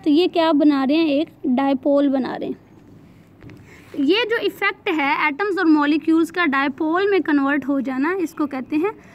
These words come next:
polarization, ठीक है, electric field की वजह से। तो जब आप एक dielectric material को place करते हैं in an electric field, तो negative और positive charges जो हैं वो क्या होते हैं, dielectric के displace हो जाते हैं।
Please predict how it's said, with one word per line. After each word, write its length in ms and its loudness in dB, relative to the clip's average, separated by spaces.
polarization, 1000 -2
ठीक 220 -2
है, 120 -2
electric 420 -2
field 520 0
की 180 2
वजह 340 -4
से। 180 -14
तो 80 -2
जब 200 0
आप 340 0
एक 180 -2
dielectric 600 0
material 440 0
को 180 -4
place 420 -2
करते 280 -4
हैं 260 0
in 160 4
an 160 2
electric 460 -2
field, 340 0
तो 60 -2
negative 500 0
और 120 0
positive 480 0
charges 500 -2
जो 100 0
हैं 180 2
वो 160 0
क्या 200 -2
होते 260 -2
हैं, 140 2
dielectric 640 -4
के 120 -2
displace 600 0
हो 140 2
जाते 320 0
हैं। 180 2